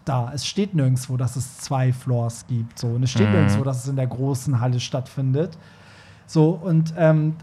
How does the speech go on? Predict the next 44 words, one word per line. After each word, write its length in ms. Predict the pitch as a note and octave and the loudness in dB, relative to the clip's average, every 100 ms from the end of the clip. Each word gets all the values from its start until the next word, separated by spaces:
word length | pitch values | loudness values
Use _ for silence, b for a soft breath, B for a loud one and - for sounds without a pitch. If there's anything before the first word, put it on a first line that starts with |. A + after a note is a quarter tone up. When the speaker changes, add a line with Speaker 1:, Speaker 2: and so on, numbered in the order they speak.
| - | -2
Speaker 1:
am 100 | E3 | 2
Ende 200 | F#3 G3+ | 4 6
war's 160 | F3 D#3+ | 4 2
aber 120 | D#3 | 0
trotzdem 260 | F3 E3+ | 0 2
ein 20 | D#3+ | 2
nettes 280 | D#3 D#3+ | 2 -2
Gespräch, 520 | - - - G3 B3+ - | -4 -6 -2 -2 -2 0
weil 180 | D3+ | 0
er 80 | E3 | 2
hat 140 | D3+ D#3 | 0 0
mich 160 | C#3+ | -2
auch 80 | D3 | -2
verstanden. 320 | - B2+ G3+ | -4 -4 -2
Er 40 | F#3+ | -2
so, 120 | D#3+ E3 | -2 0
"Oh, 220 | E3+ D#3 | 2 2
okay, 300 | D#3 F#3 F#3+ | 0 -4 -2
ja, 280 | F3+ F3 E3+ | -2 -2 0
wir 80 | |
haben 100 | D#3 | 2
uns 80 | D#3+ | 0
das 140 | D#3+ D#3+ | -2 -2
auch 80 | |
nicht 140 | D#3+ C3 | -2 -2
so 80 | C#3+ | -4
richtig 280 | B2+ - | -6 -8
angeguckt 540 | F#3+ A3 G#3 - F#3 - | -4 -2 -2 -4 -6 -4
und 100 | D3+ | -4
du 100 | C3+ | -2
hast 280 | C3 B2+ - | -2 -4 -2
recht" 360 | A3 A#3 A3+ D#3+ | 0 0 -2 -4
und 100 | C3+ | -4
bla 240 | D#3+ F3+ | -2 -2
und 160 | F3+ E3 | -2 -2
so. 80 | |
Und 100 | D#3+ | -2
am 120 | C#3 C#3 | -2 -2
Ende 140 | C#3+ | -4
ist 140 | C3 C3 | -4 -4
es 40 | |
halt 160 | C3+ B2+ | -2 0
nett 240 | C#3 C#3 | -2 -2
auseinandergegangen. 960 | D3+ B2+ C3 C#3 F3 F3 E3+ F3+ F#3 | -6 -4 -2 0 0 -2 -4 -2 -2